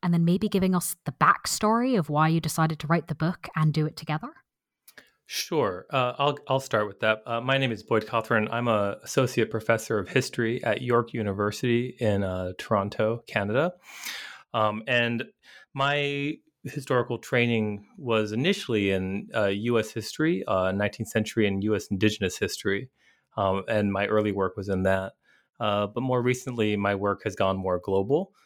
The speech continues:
Speaker 2: Um, and, um, I've both written and edited books on topics such as, uh, global cultural histories of warfare, uh, indigenous peoples and preserved spaces of nature,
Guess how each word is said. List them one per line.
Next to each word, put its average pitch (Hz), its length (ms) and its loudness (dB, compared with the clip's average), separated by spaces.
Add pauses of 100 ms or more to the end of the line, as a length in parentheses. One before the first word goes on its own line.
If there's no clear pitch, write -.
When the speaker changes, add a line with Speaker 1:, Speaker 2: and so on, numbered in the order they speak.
(320)
Speaker 2:
Um, 98 380 0
and, 98 480 0
um, 98 320 0 (120)
I've 104 360 0
both 113 320 0
written 113 320 0
and 98 140 -2
edited 104 520 -2
books - 460 2
on 98 400 2
topics - 600 -2
such 101 220 2
as, 92 460 -2
uh, 90 320 0 (240)
global 101 300 2
cultural 107 400 -2
histories 101 600 -2
of 98 140 -4
warfare, 113 720 0 (480)
uh, 92 380 2
indigenous 104 460 0
peoples 104 400 2
and 95 160 -2
preserved 98 320 2
spaces 95 380 -2
of 90 100 -6
nature, 104 560 0